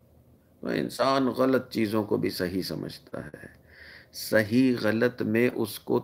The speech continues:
تمیز نہیں رہتی۔ اس لیے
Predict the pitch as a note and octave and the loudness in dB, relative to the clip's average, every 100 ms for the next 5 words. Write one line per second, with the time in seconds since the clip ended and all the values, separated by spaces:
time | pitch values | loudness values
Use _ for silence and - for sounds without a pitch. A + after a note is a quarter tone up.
0 | - - G2+ G#2+ A#2+ B2+ A#2+ A2 A2 G#2 | -2 -4 -2 -2 0 2 2 0 -2 -2
1 | G2+ G#2 F#2+ E2+ D#2+ - C#2+ - - - | -2 -2 -2 -2 -4 -10 -14 -14 -18 -20
2 | _ _ _ _ _ _ _ - - _ | _ _ _ _ _ _ _ -20 -20 _
3 | - G#2+ G2+ G2+ G#2 | -8 -6 -4 -2 0